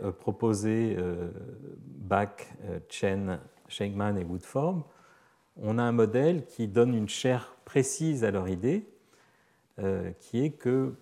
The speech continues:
si on est au voisinage, euh, d'un point critique, et si, euh, ce point critique est attractif au sens des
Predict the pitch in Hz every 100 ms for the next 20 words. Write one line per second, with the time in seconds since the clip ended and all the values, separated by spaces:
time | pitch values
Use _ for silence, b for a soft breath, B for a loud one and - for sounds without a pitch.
0 | - - - - 151 156 127 123 120 110
1 | 107 107 107 107 101 98 101 143 104 87
2 | 82 87 95 90 - 87 196 214 - 190
3 | - - 156 151 131 - - 107 95 92
4 | - 101 117 107 110 - 127 - 95 -
5 | 98 - - 208 - 92 - 120 117 -
6 | - _ _ - 98 85 82 82